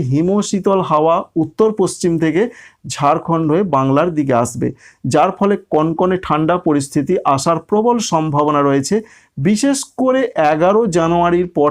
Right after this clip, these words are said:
থেকেই ঠান্ডা পরিস্থিতিতে একটা পরিবর্তন আসতে পারে। চোদ্দ, পনেরো, ষোলো তারিখে কনকনে ঠান্ডা পরিস্থিতি, পশ্চিম দিকের জেলাগুলোতে হতে পারে কোনো কোনো স্থানে শৈত্যপ্রবাহ পরিস্থিতি। আপাতত কলকাতা, হাওড়া, হুগলি, উত্তর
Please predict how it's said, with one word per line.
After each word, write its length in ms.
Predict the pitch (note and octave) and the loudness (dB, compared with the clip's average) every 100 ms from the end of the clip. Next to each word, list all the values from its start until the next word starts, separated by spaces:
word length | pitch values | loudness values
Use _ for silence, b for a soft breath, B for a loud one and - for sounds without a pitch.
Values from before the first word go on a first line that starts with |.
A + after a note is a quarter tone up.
| - | 0
থেকেই 280 | E3+ D#3+ G3 G3+ | -2 0 -2 -2
ঠান্ডা 280 | C3+ C#3+ D3 D3 | -2 2 0 0
পরিস্থিতিতে 540 | D3 C#3+ E3 D#3 A3 B3+ B _ E3+ | -2 -2 -2 0 -2 -4 B _ -2
একটা 180 | E3+ G#3+ G#3+ | 0 -2 0
পরিবর্তন 560 | E3 D3 C#3+ C#3+ - G#3 C#3+ | 0 2 0 0 0 0 0
আসতে 200 | - A3 | -2 -4
পারে। 280 | A3 A#2+ A#2 - _ _ _ | -2 -4 -6 -12 _ _ _
চোদ্দ, 360 | G3 G#3 F#3 F#3+ C4 B3+ | 0 0 0 0 -2 0
পনেরো, 320 | G#3 G#3+ A3+ A#3+ A#3 | 0 2 2 0 0
ষোলো 260 | F#3+ G3 A3 | 0 2 2
তারিখে 400 | G#3 F#3 G3 A3 A3 | 2 0 0 -2 -2
কনকনে 460 | F#3 F3+ G3 G#3 G#3 - | -2 0 0 0 -2 -2
ঠান্ডা 280 | F3+ F#3+ G#3 G3+ | -2 0 0 0
পরিস্থিতি, 480 | F#3+ F#3+ G#3 F#3+ C4 b b b - | -2 -2 -4 -2 -6 b b b 0
পশ্চিম 360 | F#3+ F#3 B3+ B3+ | 0 0 -2 0
দিকের 260 | A3+ G#3+ G3 | 2 2 2
জেলাগুলোতে 560 | D#3+ F3 F3+ F3+ F3+ F#3 C3+ | 2 2 2 2 0 0 0
হতে 220 | D#3+ A3 | 0 0
পারে 260 | G#3+ F#3+ F3 F3 | 0 0 0 -2
কোনো 220 | F3 G#3 B3+ | 0 0 0
কোনো 220 | A3+ F3+ | 0 0
স্থানে 300 | E3 - E3 D3 | -2 -2 -2 -2
শৈত্যপ্রবাহ 640 | E3+ F3+ F3+ F#3 E3 C#3 C#3+ G#3 | 0 0 0 -2 0 0 0 0
পরিস্থিতি। 460 | D3+ B2+ - B2 A#2 B B B B B E3+ | -2 -2 -2 -2 -4 B B B B B 0
আপাতত 380 | F#3 C4 C#4 C#4 C#4 A3 | 2 2 2 0 0 2
কলকাতা, 420 | A3+ A#3 A#3+ B3+ | 2 0 2 0
হাওড়া, 420 | G#3 F#3+ G3 G#3+ G#3+ | 0 2 2 2 0
হুগলি, 400 | F3 F#3 G3+ A3 - | 0 0 0 0 -2
উত্তর 340 | F3 F3 G#3+ | -4 0 0